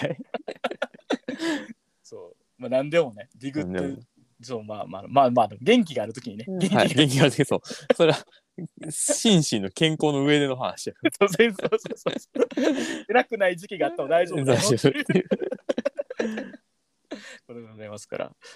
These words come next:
Speaker 2: はい。というわけで、えーと、まあ、はぐれラジオ純情派、ついに次回百回ということで、
Speaker 1: はい。
Speaker 2: あの、百回お祝いメールなどがありましたら、あの、ハグジュンラジオアットジーメールドットコム、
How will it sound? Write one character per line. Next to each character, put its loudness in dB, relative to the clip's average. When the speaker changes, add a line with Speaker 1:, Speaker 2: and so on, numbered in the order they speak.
Speaker 2:
は 6
い。 -2
と -10
い -6
う -2
わ -4
け -10
で、 -10
え -8
ー -16
と、 -6
ま 6
あ、 0
は 0
ぐ -2
れ 0
ラ 4
ジ -4
オ -2
純 -6
情 -8
派、 -8
つ -2
い 0
に -2
次 -6
回 6
百 0
回 2
と -20
い -12
う -20
こ -16
と -18
で、 -10
Speaker 1:
は 4
い。 2
Speaker 2:
あ -10
の、 -14
百 -6
回 2
お -2
祝 2
い -4
メ -2
ー 0
ル -8
な -4
ど -8
が -12
あ -10
り -10
ま 0
し -12
た -6
ら、 -10
あ -16
の、 -16
ハ -6
グ 0
ジ -6
ュ -4
ン -10
ラ 0
ジ -14
オ -8
ア -8
ッ -20
ト -18
ジ -6
ー 0
メ 0
ー -20
ル -20
ド -6
ッ -8
ト -10
コ 2
ム、 0